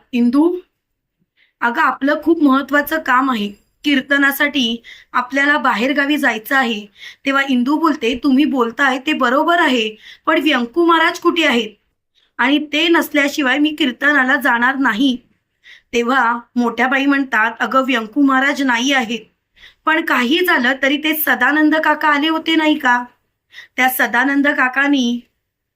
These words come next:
आपल्याला सांगितलेलं आहे की इंद्रायणी सोपान वाडीकर हिचं कीर्तन झालं पाहिजे. मग तू त्यांना नाराज करणार आहेस का?" तेव्हा मात्र इंदू चांगलीच गोंधळात पडलेली असते. त्याच वेळेला इंदू बोलते,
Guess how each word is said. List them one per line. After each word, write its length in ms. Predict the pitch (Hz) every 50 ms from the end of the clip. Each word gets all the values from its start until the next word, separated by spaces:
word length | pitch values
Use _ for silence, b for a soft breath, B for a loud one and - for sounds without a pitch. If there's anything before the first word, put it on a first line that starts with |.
| _ _ -
आपल्याला 640 | 262 262 262 - 302 311 330 320 269 247 247 254 262 -
सांगितलेलं 680 | - - 277 254 254 247 330 330 - 330 330 320 311
आहे 220 | 262 240 247 269
की 140 | 254 - 320
इंद्रायणी 640 | 320 330 302 262 262 247 262 277 302 311 320 330 339
सोपान 440 | 330 330 294 233 233 - 262 277 302
वाडीकर 480 | 277 247 233 262 277 262 - 262 220 214 - _ _ _ _ _ _ _ _ _ _ _ _ -
हिचं 300 | 254 254 - 302 294 302 294 -
कीर्तन 420 | 330 294 254 247 - 294 294 311
झालं 240 | 294 254 254 262 269
पाहिजे. 440 | 262 262 240 240 226 220 233 233 - - _ _ _ _ _ _ _ _ _ _ _ _ _ _ _ _ _ _ _ -
मग 160 | 285 330 - -
तू 120 | 381 370 370
त्यांना 220 | 349 311 330 339
नाराज 440 | 320 320 294 277 269 294 330 330 -
करणार 360 | - 349 339 339 330 320 320
आहेस 320 | 311 285 262 294 285 -
का?" 320 | - - 240 226 220 226 247 - _ _ b b b b b b -
तेव्हा 200 | 269 262 269 277
मात्र 340 | 294 320 302 302 247 240 247
इंदू 460 | 277 302 262 254 254 269 262 247 277
चांगलीच 540 | 277 - 302 262 247 240 240 302 311 302 240
गोंधळात 440 | 240 262 240 240 214 226 254 294
पडलेली 460 | 285 - - 285 254 247 262 262 277 262
असते. 400 | 240 - _ _ _ _ _ _
त्याच 260 | - 330 339 339 339 -
वेळेला 200 | 359 349 339 349 339 330
इंदू 280 | 262 262 262 294 320
बोलते, 640 | 285 330 339 302 294 - 247 226 226 240 247 240 -